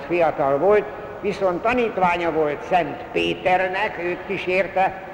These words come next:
az élete végén, éveken keresztül, és Szent Pált is ismerte, hiszen az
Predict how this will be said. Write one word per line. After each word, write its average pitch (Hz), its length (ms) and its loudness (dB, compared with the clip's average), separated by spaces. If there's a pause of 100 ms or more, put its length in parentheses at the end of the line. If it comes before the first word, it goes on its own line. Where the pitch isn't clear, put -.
(280)
az 175 280 4 (120)
élete 170 460 2
végén, 165 480 0
éveken 165 600 -2
keresztül, 180 640 2 (320)
és 165 340 -4
Szent 214 280 2 (120)
Pált 220 360 2 (120)
is - 220 -6
ismerte, 180 480 -2
hiszen 147 240 -2
az 147 120 -2